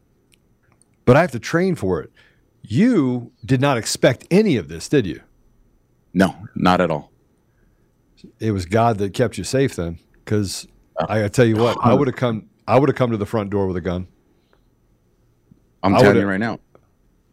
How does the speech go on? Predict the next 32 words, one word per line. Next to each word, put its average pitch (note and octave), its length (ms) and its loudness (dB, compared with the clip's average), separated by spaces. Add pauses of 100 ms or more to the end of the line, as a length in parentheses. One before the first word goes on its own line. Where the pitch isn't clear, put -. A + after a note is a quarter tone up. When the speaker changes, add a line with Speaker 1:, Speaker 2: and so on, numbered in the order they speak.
(320)
Speaker 2:
th-, F2 220 -4
this G2 280 4
is G#2 160 -4
the F#2+ 80 -2
part, F2+ 300 0 (500)
and G#2+ 120 4
this A#2 140 4
is B2 140 -2
how A2 120 0
I G#2+ 60 -2
know F#2+ 280 -4
it's F#2 280 -6
divine E2 480 -2
intervention. E2 520 -4
This F2 220 0
was A#2 140 0
God E2+ 400 -2
that - 160 -10
saved D2 300 -4
my E2 160 -2
bacon. D#2 480 -2 (560)
We've F#3+ 180 4
had G#2 260 0
probably A2+ 560 -2
four, A#2 800 -4
four A#2 200 -2
or A2+ 40 -6
five G2+ 280 -4
things F#2+ 280 -4
over F2 160 -2
the E2 100 -2
last F2 440 -4